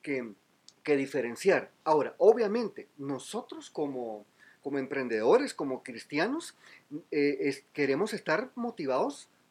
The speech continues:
positivamente. Y una de las conferencias que tenemos es precisamente esa, cómo ser una persona positiva y salirse del montón,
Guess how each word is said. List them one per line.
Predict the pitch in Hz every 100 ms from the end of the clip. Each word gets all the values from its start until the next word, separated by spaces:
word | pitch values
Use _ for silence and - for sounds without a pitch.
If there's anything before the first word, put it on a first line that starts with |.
| _ _ _ _
positivamente. | 233 202 156 - 139 120 226 170 - _ -
Y | 151 156
una | 180 233
de |
las | 226
conferencias | - 156 131 143 165 240
que | 226
tenemos | 131 143 220 214
es |
precisamente | 202 165 - 143 147 143 135
esa, | 240 - - - -
cómo | 175 196
ser | 202 202
una | 214 208
persona | - 170 202
positiva | 214 147 135 214 285 359 - -
y | 170
salirse | 170 147 127 180 196 202
del | 156 123
montón, | 113 110 - 277 208